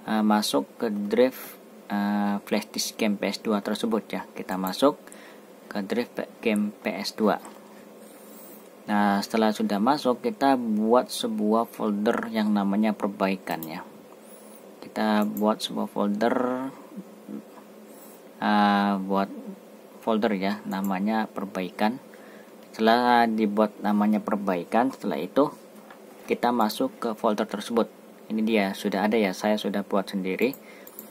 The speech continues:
Oke, perbaikan, setelah itu dipaste di sini ya, dipaste, paste C T R L F untuk masternya C T R L plus F ya. Nanti akan,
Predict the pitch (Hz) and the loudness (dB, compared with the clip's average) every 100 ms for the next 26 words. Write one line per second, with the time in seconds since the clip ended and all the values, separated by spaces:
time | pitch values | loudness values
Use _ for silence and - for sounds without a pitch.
0 | - - - - - - - - 120 131 | -18 -20 -20 -20 -20 -20 -20 -4 0 2
1 | 120 107 104 123 131 - 110 110 143 143 | 0 0 -2 2 -2 0 -2 0 2 4
2 | 143 131 - 120 - 123 - 139 131 123 | 4 2 -2 -6 0 -2 0 -2 0 0
3 | - 135 226 165 190 - - - 110 - | 0 0 0 -2 -6 -8 -18 -12 -12 -4
4 | 110 - 117 82 - - - - 107 - | -4 -2 -2 -2 -6 -16 -18 -8 -8 -8
5 | - 110 - - - - 117 107 117 113 | -2 -2 -2 -16 -16 -4 -4 -2 0 0
6 | - 135 135 - - 120 - - - - | 2 2 0 -12 -2 -2 -2 -14 -20 -12
7 | - 104 110 107 - - 110 110 135 196 | -6 -4 0 -2 -2 -4 0 0 -2 -4
8 | - - - - - - - - 123 - | -16 -20 -18 -18 -18 -20 -18 -10 -8 -4
9 | 101 113 113 - 127 143 - - - - | -2 0 -2 -2 -2 -2 -6 -20 -20 -12
10 | - 117 - - 117 107 - - - - | -2 -2 -2 -2 -2 -2 -8 -20 -20 -10
11 | 107 - - - - - - - - - | -8 -8 -16 -20 -20 -20 -20 -20 -20 -18
12 | - - - - - 110 107 139 123 - | -16 -14 -16 -16 -6 -2 4 4 4 2
13 | 110 113 113 113 110 | 2 4 4 2 2